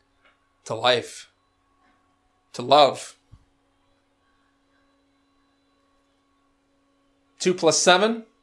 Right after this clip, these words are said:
using Kabbalah, is nine. And the number nine is a very sacred number,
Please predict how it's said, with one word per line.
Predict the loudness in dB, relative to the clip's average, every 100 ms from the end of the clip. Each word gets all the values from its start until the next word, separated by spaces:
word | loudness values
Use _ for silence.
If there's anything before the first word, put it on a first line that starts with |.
| _
using | -12 -10 -4
Kabbalah, | 2 4 4 2 2 -4 _ _ _ -20
is | -14
nine. | 0 2 2 0 -8 _ _ _ _ _ _ _ _ _ _ _ _ _ _ _ _ _ _ _ _
And | -8 -4
the |
number | -2 0
nine | 2 2 2 0
is | -4
a | -2
very | 0 0 -2
sacred | -2 -4 -4 -6
number, | -6 -6 -10